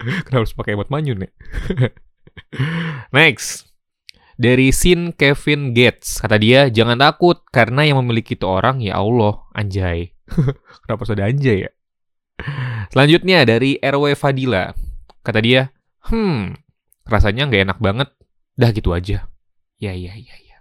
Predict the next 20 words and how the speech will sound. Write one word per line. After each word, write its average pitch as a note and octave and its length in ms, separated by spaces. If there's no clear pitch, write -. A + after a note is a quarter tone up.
<laughs> - 160
Selanjutnya D3+ 380
dari D3 160
Hello D#3 400
Saurus. D3+ 520
Kata G2 240
dia, G2+ 480
"Harus B2 320
siap D#3+ 240
sih - 160
kayaknya. G#2+ 720
Mau A2 240
nggak G2+ 160
mau A2+ 160
pasti B2 400
bakal G2 400
hilang." F#2+ 480
Hmm. A#2+ 480
Next, C#3+ 400
dari C3+ 480